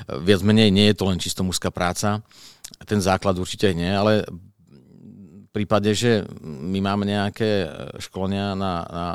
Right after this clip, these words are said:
opravu alebo na servis lôžok, e, operačných stolov a podobne, tak, e, tam už je trocha potreba tá fyzická sila. Predsa len ten, e, tá posteľ niečo váži, ten, e, segment toho operačného stola je ako dosť ťažký, takže tam, tam je to s výhodou, e, tá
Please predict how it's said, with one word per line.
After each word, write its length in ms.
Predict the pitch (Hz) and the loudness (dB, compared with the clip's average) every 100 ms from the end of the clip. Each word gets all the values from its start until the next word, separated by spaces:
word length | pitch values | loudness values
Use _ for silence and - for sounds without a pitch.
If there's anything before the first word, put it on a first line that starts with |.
| - | -8
opravu 400 | 90 - 90 95 | -12 -6 -4 -2
alebo 160 | 98 92 | -2 -2
na 80 | |
servis 400 | 82 92 92 87 | -2 -4 -4 -4
lôžok, 800 | - 65 78 92 92 90 98 - | -6 -6 -6 -4 -4 -2 -4 -4
e, 80 | - | -4
operačných 640 | 90 82 85 95 92 101 - | -4 -4 -6 -4 -4 -6 -6
stolov 240 | 90 101 | -4 -2
a 80 | 101 | -2
podobne, 400 | 92 92 90 95 | -2 -2 -2 -2
tak, 160 | 90 - | -2 0
e, 80 | 98 92 - | -2 -2 -12
tam 240 | - 87 95 | -6 -2 -2
už 100 | 95 | 0
je 40 | |
trocha 240 | 98 95 107 | -2 0 -2
potreba 400 | - 85 95 98 | -2 -6 -2 -2
tá 80 | 95 | -2
fyzická 400 | 101 85 - 92 | -4 -4 -4 -2
sila. 240 | - 90 | -2 -2
Predsa 320 | 76 76 90 | -4 -6 -4
len 80 | 92 | -4
ten, 180 | 87 90 | -2 -4
e, 720 | 85 - - - - - 76 80 | -4 -12 -20 -20 -16 -10 -8 -6
tá 160 | 87 | -6
posteľ 320 | 92 - 101 | -6 -4 -2
niečo 240 | 95 98 85 | 0 0 0
váži, 320 | 82 82 92 | 2 0 -2
ten, 240 | 90 95 | -2 -2
e, 40 | 92 - - - - - - - | -2 -8 -12 -12 -14 -16 -16 -8
segment 560 | - 98 85 92 90 - | -2 -2 0 0 -2 -4
toho 240 | 90 87 | -6 -6
operačného 400 | - 92 - 98 98 | -2 -2 -2 -2 -2
stola 320 | - 80 90 | -4 -2 0
je 160 | 92 95 | 2 0
ako 160 | 90 98 | 0 -2
dosť 240 | 90 - 80 | -4 -4 -6
ťažký, 160 | - | -4
takže 320 | 98 92 90 82 | -4 -4 -6 0
tam, 240 | 95 98 - - - - | 0 0 -6 -20 -20 -4
tam 160 | - 107 | 2 4
je 100 | 113 | 4
to 20 | |
s 60 | 110 | 4
výhodou, 480 | 95 101 104 107 101 | 2 4 6 6 4
e, 40 | 87 85 85 85 82 - - - | -2 -12 -10 -10 -10 -12 -14 -6
tá 320 | 104 92 78 | -2 0 -2